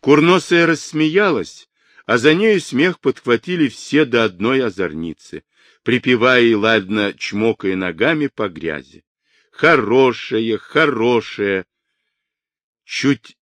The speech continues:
не плача, Надя убежала к бабушке. С кем еще было поделиться обидой? Это ведь бабушка все хвалила ее и называла хорошей, и внушала, чего нельзя.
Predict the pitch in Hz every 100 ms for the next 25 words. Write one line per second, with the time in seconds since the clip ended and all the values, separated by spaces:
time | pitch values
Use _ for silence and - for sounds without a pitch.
0 | - 110 123 - 104 156 135 - 98 95
1 | 117 123 113 107 92 85 98 95 85 78
2 | 85 73 73 - - - _ _ _ _
3 | _ _ _ _ _ - - - 220 214
4 | - 226 180 120 101 104 92 101 123 -
5 | 104 107 101 101 80 131 160 85 76 90
6 | - 98 - _ _ _ _ 85 78 147
7 | 208 180 - - 110 - 104 - 98 113
8 | 113 98 82 80 76 82 76 _ _ -
9 | 104 113 101 110 117 104 101 - 120 120
10 | 107 85 - 76 71 _ _ - 104 120
11 | 127 - 120 110 95 - - 95 98 95
12 | 117 107 87 90 76